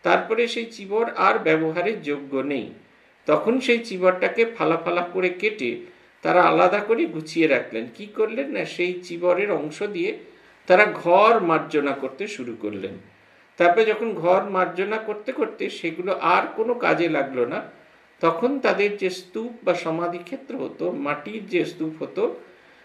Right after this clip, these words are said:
তার গায়ে মাটির প্রলেপ লাগানোর জন্য ওই যেগুলো আর অব্যবহার্য যে চিবর, সেগুলো ব্যবহার করতেন।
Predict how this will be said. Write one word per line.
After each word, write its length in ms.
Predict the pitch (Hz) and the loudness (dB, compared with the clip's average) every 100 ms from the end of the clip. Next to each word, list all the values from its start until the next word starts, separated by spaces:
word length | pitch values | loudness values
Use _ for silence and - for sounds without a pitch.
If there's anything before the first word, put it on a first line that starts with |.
| _ | _
তার 220 | 180 214 | 6 6
গায়ে 680 | 147 151 165 175 107 104 294 - - | 4 4 6 6 2 -2 -6 -12 -18
মাটির 540 | 139 151 170 240 262 262 | -6 -6 -4 -6 -6 -4
প্রলেপ 300 | 196 180 190 185 | 0 2 2 2
লাগানোর 460 | 175 156 156 147 | 2 4 2 0
জন্য 460 | 147 139 151 180 233 | -4 -6 -4 -4 -6
ওই 220 | - 156 156 | -2 -2 -2
যেগুলো 400 | 151 160 165 180 | -6 -2 2 2
আর 280 | 156 196 - | 4 4 2
অব্যবহার্য 1080 | 170 185 208 208 202 196 180 - 165 123 - - _ _ - | 2 2 2 2 0 0 -4 0 0 0 -4 -14 _ _ -12
যে 80 | |
চিবর, 400 | 143 147 160 202 - | -10 -6 -2 0 0
সেগুলো 460 | - 151 147 143 123 | -2 -6 -6 -4 0
ব্যবহার 360 | 123 110 113 - | 2 0 -2 -6
করতেন। 400 | - - 107 117 | -10 -8 -8 -8